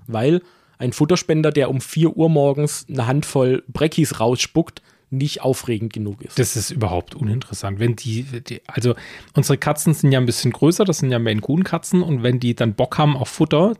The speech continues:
Speaker 2: ich weiß nicht, was die mit diesem Futterspender machen würden. Aber ich glaube nicht, dass er es lang überlebt, weil ich hab sie schon größere Dinge auseinandernehmen sehen.
Speaker 1: Wir könnten einen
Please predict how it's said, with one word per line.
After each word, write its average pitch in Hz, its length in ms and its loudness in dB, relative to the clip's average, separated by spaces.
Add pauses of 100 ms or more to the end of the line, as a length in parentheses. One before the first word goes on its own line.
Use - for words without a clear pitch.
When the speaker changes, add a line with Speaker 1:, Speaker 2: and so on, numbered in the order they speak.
Speaker 2:
ich - 220 -10 (140)
weiß 135 400 2
nicht, 175 200 2
was 143 200 0
die 143 80 4
mit 135 140 0
diesem 120 160 -4
Futterspender 127 760 0
machen 107 400 0
würden. 90 280 -8 (280)
Aber 123 200 -2
ich - 180 -10
glaube 135 360 4
nicht, 147 340 4 (240)
dass 143 240 0
er 156 60 -2
es - 140 -2
lang 120 280 2
überlebt, 110 800 -2 (100)
weil 120 160 -4
ich - 220 -8
hab - 140 -2
sie 139 120 2
schon 139 200 0
größere 135 440 2
Dinge 110 340 -2
auseinandernehmen 104 800 -2
sehen. 90 200 -10
Speaker 1:
Wir 101 100 -6
könnten 117 340 -2
einen 104 360 -6